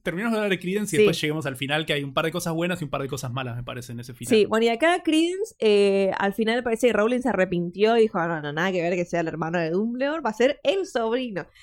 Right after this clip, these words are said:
Speaker 2: Y entonces acá, eh, Grindelwald lo manda a Creedence a matar a Dumbledore porque él no puede por el pacto de sangre.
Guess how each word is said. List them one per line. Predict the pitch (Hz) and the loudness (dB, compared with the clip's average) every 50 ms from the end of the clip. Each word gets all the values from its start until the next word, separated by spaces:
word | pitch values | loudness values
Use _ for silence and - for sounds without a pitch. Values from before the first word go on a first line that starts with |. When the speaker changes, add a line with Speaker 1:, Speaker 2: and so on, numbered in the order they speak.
| - - _ _ | -20 -20 _ _
Speaker 2:
Y | - 220 220 | -2 -2 -2
entonces | 214 214 247 240 254 320 330 - 320 370 392 381 - - | 0 -2 -2 -2 -2 -2 -2 0 0 0 0 -2 -4 -6
acá, | - 208 202 - 254 277 294 302 311 320 339 302 | -8 -8 -4 -4 -4 -2 -2 -2 -4 -4 -6 -4
eh, | - 214 196 196 190 190 185 185 185 185 180 180 175 - - 208 - - _ _ _ | -6 -4 -4 -4 -4 -6 -6 -6 -4 -6 -6 -8 -8 -12 -16 -20 -20 -20 _ _ _
Grindelwald | 185 196 220 220 226 226 220 208 - | 0 0 2 2 4 2 2 2 2
lo | 175 170 | 0 0
manda | 175 185 196 214 220 226 | 2 2 2 2 2 0
a | 220 | 0
Creedence | - 233 247 247 247 233 226 | 0 0 2 4 4 4 2
a | 214 190 | 2 2
matar | 185 185 185 202 214 | 2 2 2 2 4
a | 226 | 4
Dumbledore | 233 240 247 247 247 247 254 262 247 - | 4 4 4 4 2 2 2 2 2 2
porque | 170 156 156 | 0 0 2
él | 165 | 2
no | 180 190 190 - | 2 0 0 2
puede | - 214 214 214 208 | 4 4 6 6 4
por | 185 160 151 | 4 2 0
el | 147 156 - | 0 0 0
pacto | 170 170 175 - 202 | 0 0 0 0 -2
de | 208 | -2
sangre. | - - 226 226 220 220 220 226 247 320 427 | 0 0 2 2 4 4 2 2 2 0 -4